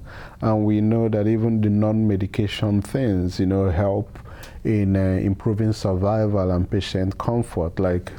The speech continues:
you talked about respiratory support, talked about, you know, the place of physical therapy, the place of palliative care. So all those things we have now.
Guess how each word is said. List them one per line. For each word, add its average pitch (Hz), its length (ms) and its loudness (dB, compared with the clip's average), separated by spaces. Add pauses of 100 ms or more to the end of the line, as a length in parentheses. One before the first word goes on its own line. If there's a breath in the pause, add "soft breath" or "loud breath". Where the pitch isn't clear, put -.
(140)
you 90 60 -2
talked 104 340 -2
about 101 320 0
respiratory 98 640 0
support, 98 720 -4
talked 101 280 -2
about, 98 540 0
you 101 60 -2
know, 92 240 0 (480 loud breath)
the - 100 0
place 196 360 -2
of 95 120 -2
physical 98 520 0
therapy, 98 680 -2
the 92 140 -2
place 98 440 -2
of 90 180 -4
palliative 95 640 -2
care. 104 340 -2
So 107 320 -2 (320 loud breath)
all 131 300 0
those 131 360 0
things 113 520 0
we 110 200 2
have 98 380 0
now. 104 800 0